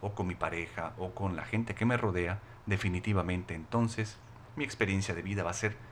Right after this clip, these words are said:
sumamente limitada. Y por lo tanto voy a decir que, pues, me va mal en la vida. Antes de ir a India yo me encontraba en un enorme sufrimiento.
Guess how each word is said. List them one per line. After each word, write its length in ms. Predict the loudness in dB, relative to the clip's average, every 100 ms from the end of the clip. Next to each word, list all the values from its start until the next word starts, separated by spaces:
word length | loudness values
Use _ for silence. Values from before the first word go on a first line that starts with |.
| -14
sumamente 600 | -6 0 2 2 0 -2
limitada. 540 | -4 -6 -6 -8 -8 -10 -14 -18 -18 -20 -12 -6
Y 60 |
por 140 | 0 2
lo 120 | 4
tanto 340 | 6 4 4
voy 160 | 2 2
a 80 | 0
decir 320 | -4 -6 -6
que, 300 | -4 -4 -4 -10 -16 -6
pues, 160 | -2
me 100 | 0
va 140 | 2 2
mal 240 | 2 0 -4 -12
en 180 | -10 -8
la 80 | -8
vida. 300 | -8 -10 -14 -16 -16 -14 -14 -12 -14 -14 -16 6
Antes 340 | 8 8 8
de 60 | 8
ir 140 | 8
a 100 | 8
India 240 | 6 4 4
yo 100 | 6
me 60 |
encontraba 640 | 4 2 0 4 4 4 0
en 180 | 0 0 -4 -14 -18 -16 -18 -18 -18 -18 -10
un 120 | -2 2
enorme 480 | 6 10 10 8
sufrimiento. 640 | 4 0 -2 -2 -4 -6